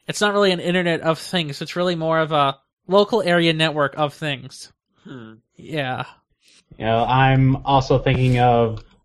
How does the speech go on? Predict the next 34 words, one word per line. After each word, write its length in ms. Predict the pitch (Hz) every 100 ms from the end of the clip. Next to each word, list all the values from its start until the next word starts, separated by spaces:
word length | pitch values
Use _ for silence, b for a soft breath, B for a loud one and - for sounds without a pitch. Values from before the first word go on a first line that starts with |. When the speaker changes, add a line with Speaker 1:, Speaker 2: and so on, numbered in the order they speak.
| -
Speaker 3:
it's 100 | 120
like, 220 | 123 -
oh, 540 | 165 170 156 131 113 - - - _
people 320 | 147 147 139
get 280 | 127 135 -
all 300 | 131 135 131
caught 240 | 117 143 135
up 160 | 135
in 80 | 135
this 220 | 127 113
buzzword 580 | - 135 127 127 123 113
thing, 380 | 135 117 107 101
so 260 | - 123
they 160 | 117 120
make 380 | 120 120 117 -
a 80 | 123
lot 240 | 120 127
of 220 | 127 117 -
things 300 | 139 123 113
without 420 | 117 120 113 -
thinking 240 | 127 123
about, 360 | 117 117 120 -
oh, 300 | 147 151 127
is 100 | 107
this, 280 | 117 113 - _ _ 113
is 180 | 117
this 160 | 110 117
stuff 300 | - 131 120
secure? 720 | - 107 - 131 131 180 - b b _ -
And 460 | 135 127 127 120
suddenly 480 | - 147 135 131 127
you 300 | 123 123 123
have 280 | 120 123 110
someone 560 | - 127 123 120 120